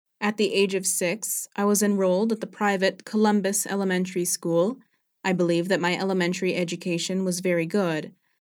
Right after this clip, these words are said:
as it seemed to provide an excellent base for my high school education at Candler College. I had no difficulty learning the subjects in school, in part because of the values that were continually reinforced at home.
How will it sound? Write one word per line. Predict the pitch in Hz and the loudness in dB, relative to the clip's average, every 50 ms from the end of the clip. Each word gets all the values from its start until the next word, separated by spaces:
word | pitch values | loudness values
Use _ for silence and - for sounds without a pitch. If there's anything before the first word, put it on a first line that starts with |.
| _ - | _ -6
as | - 202 196 196 | -4 -2 0 0
it | 202 - | 0 -2
seemed | - - 233 220 214 208 214 220 240 226 - | 0 2 4 4 4 4 4 4 2 0 -2
to | - - | -6 -6
provide | 220 - 214 202 214 208 202 202 190 | -2 -2 -2 0 2 2 2 2 0
an | 202 202 | 0 -2
excellent | - - 226 226 - - 214 196 170 175 | -2 -2 -2 -2 -2 -2 -2 -2 -2 -2
base | 185 180 170 180 214 208 - - | 0 0 0 0 0 -2 -4 -4
for | - 196 | -4 -4
my | 190 185 180 | -2 -2 -4
high | 185 190 208 202 | -2 -2 -2 0
school | 196 - - 185 180 185 180 | 0 0 0 0 -2 0 0
education | - 180 175 - - - 185 175 170 170 - 165 165 196 220 220 | -2 -4 -4 -6 -8 -6 -4 -4 -4 -4 -4 -4 -2 -2 -2 -2
at | 208 202 196 | -2 -6 -6
Candler | - - 202 185 180 175 170 165 160 160 | -6 -6 -4 -4 -2 -2 -2 -2 -4 -4
College. | 160 - 208 214 214 196 175 165 160 156 160 - - - _ _ _ _ _ _ _ _ _ _ _ _ _ - | -4 -4 -2 -2 0 0 0 -2 -2 -4 -4 -6 -8 -10 _ _ _ _ _ _ _ _ _ _ _ _ _ -2
I | 202 202 | 0 2
had | 202 214 208 | 2 2 2
no | 202 220 214 | 4 2 2
difficulty | 202 208 208 214 208 - - 202 190 190 - 208 220 | 2 2 0 0 -4 -4 -2 -4 -2 -2 -2 0 0
learning | 220 214 202 196 196 196 | 2 2 0 0 -2 -2
the | 190 185 | -2 -2
subjects | 185 - 202 190 185 185 185 180 185 - - | -2 -2 -2 -2 -4 -2 -4 -2 -2 -4 -2
in | 185 185 185 | -2 -2 -2
school, | 185 - - 202 185 175 180 190 220 269 - _ _ _ _ _ _ _ - | -2 -4 -2 0 0 0 0 0 -2 -4 -8 _ _ _ _ _ _ _ 0
in | 233 240 | 0 0
part | 226 - 233 226 226 226 | 2 2 2 2 2 2
because | 214 226 226 226 220 214 202 | 0 -2 0 2 2 2 2
of | 214 196 | 0 0
the | 202 196 | 0 0
values | 202 208 208 208 208 208 202 190 185 202 233 226 | 2 2 4 4 4 2 2 2 2 2 0 0
that | 226 151 170 | -2 -2 -2
were | 196 196 | -4 -4
continually | - 208 202 202 - 220 220 220 208 202 196 190 190 196 208 208 | -2 -2 -2 -2 0 2 2 2 2 2 0 0 -2 0 0 0
reinforced | 202 196 185 180 185 185 185 - 202 190 185 185 185 - - | 0 0 0 0 -2 -4 -2 -2 0 0 0 0 -2 -2 -4
at | 175 - | -4 -6
home. | 185 202 208 196 180 175 175 202 247 269 - | -4 -4 -2 -2 -2 -2 0 -2 -2 -2 -6